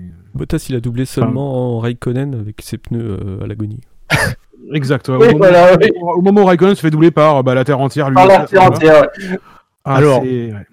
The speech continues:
Speaker 4: euh, à sa décharge, on va quand même le, le défendre un petit peu. Il a été victime de, de problèmes.
Speaker 2: C'est toi qui as
Speaker 4: Euh,
Speaker 2: voté pour lui ou ?
Speaker 4: Non, non, vous inquiétez pas.
Speaker 2: <laughs>
Speaker 4: Non, apparemment, il a eu, euh, alors, bon, c'est, c'est ses déclarations à lui, donc c'est vrai que du coup, on sait pas trop, mais bon,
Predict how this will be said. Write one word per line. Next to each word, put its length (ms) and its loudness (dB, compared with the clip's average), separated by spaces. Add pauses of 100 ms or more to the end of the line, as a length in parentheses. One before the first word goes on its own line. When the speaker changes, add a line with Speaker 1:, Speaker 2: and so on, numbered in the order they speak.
(360)
Speaker 4:
euh, 260 -10
à 120 0
sa 160 2
décharge, 400 4
on 60 -4
va 60 -2
quand 140 -2
même 80 -2
le, 180 -4
le 140 -6
défendre 400 0
un 60 0
petit 160 -4
peu. 280 2
Il 280 -2
a 60 4
été 220 -2
victime 360 -2
de, 640 2
de 100 -2
problèmes. 520 2 (460)
Speaker 2:
C'est 100 -6
toi 100 0
qui 80 -2
as 40 0
Speaker 4:
Euh, 40 0
Speaker 2:
voté 180 -2
pour 140 -4
lui 140 -4
ou ? 260 -6 (280)
Speaker 4:
Non, 160 2
non, 300 0
vous 100 -6
inquiétez 240 -6
pas. 240 -4 (480)
Speaker 2:
<laughs> 240 -8 (720)
Speaker 4:
Non, 80 2
apparemment, 380 4
il 100 4
a 40 6
eu, 200 2
euh, 400 2
alors, 260 0 (240)
bon, 200 -4
c'est, 520 -8
c'est 160 -8
ses 140 0
déclarations 480 4
à 40 4
lui, 100 4
donc 160 -2
c'est 80 -2
vrai 100 -2
que 40 -6
du 100 -6
coup, 60 -6
on 120 -4
sait 140 -6
pas 140 -2
trop, 180 6
mais 120 2
bon, 320 0